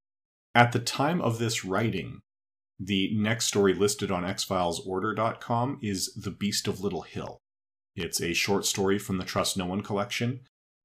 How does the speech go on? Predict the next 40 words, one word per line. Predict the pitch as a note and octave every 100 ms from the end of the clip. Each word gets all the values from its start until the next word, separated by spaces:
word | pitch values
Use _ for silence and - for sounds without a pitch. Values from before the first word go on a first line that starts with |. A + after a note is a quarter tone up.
| _ -
I |
will | G2+ B2+ D#3
get | A#2 -
to | - F#2+
it, | C#2+ - - _ _ _ _ _
but | G#2 F#2 F#2 - _ _ -
right | G#2 B2 B2
now, | C#3 C3 C3 - _ _ _ _ _ -
that | F#2+ G2 F#2 -
website | G2+ G2+ A2 G2
is | F2+
being | - G2 F#2+
updated | F#2 F2+ - F#2 F2+
with | F2 E2 - - -
comic | - F#2+ F#2
tie-ins | - F2+ E2+ E2+ E2+
and | E2+
so | E2 E2+ D#2
forth. | - D2 - -
There's | D#2+ D2 - - - _ _ _ _ _ -
a |
lot | G2+ A2 A2
of | G2
websites | F#2+ - F#2+ F2 -
in | G#2+ F#2
that | E2+
family. | - E2+ C#2+ C#2+ - _ _ _ _ _
So | - G2
while | F#2+
they | F#2
are | F#2 F2+
definitely | F2 A#2+ A#2+ A2
dedicating | G#2 A2 A2 G#2 F#2+
time | G2 G#2 G2 G2
to | G2 F2+ E2+
getting | F#2+ F#2
it | F#2
all | F2
caught | E2 - D2 E2
up, | C3